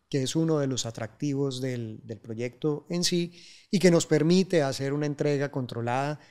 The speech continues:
de las aguas lluvias. No todos los proyectos cuentan con este beneficio y hay, hay proyectos que tienen que hacer conexiones remotas para entregar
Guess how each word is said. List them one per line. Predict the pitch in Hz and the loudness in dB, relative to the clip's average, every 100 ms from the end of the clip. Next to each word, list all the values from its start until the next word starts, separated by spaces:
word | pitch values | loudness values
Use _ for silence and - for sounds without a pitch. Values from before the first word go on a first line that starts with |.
| - _ | -20 _
de | 135 | -2
las | 120 | -2
aguas | 117 123 131 | -2 -4 0
lluvias. | 143 170 120 104 - - _ _ | 4 4 2 -4 -6 -6 _ _
No | 151 156 | 4 4
todos | 156 - 170 170 147 | 4 8 10 10 8
los | 135 | 0
proyectos | - 123 139 139 - 143 | -4 -4 -2 -4 -2 -4
cuentan | - 156 143 156 | 0 -2 0 -4
con | 143 131 | -4 -4
este | 127 156 | -2 0
beneficio | 151 143 160 156 220 | 0 0 -2 -4 -4
y | 165 | -2
hay, | 131 117 123 127 123 - _ _ | 0 0 -2 -6 -10 -20 _ _
hay | - | -10
proyectos | 123 156 147 143 156 175 | -2 0 0 0 -2 -6
que | - 131 | -4 -6
tienen | 117 139 143 143 | -2 -4 -2 -4
que | 151 147 143 143 - | 0 0 0 -2 -4
hacer | 143 - 151 | -2 0 0
conexiones | - 165 135 - 160 160 160 156 | 4 2 2 0 2 2 -2 -4
remotas | 135 143 143 156 165 170 175 - - _ _ | -6 -4 2 6 6 4 0 -2 -6 _ _
para | 131 123 | -4 -4
entregar | 110 117 113 127 135 143 | -4 -6 0 0 0 -4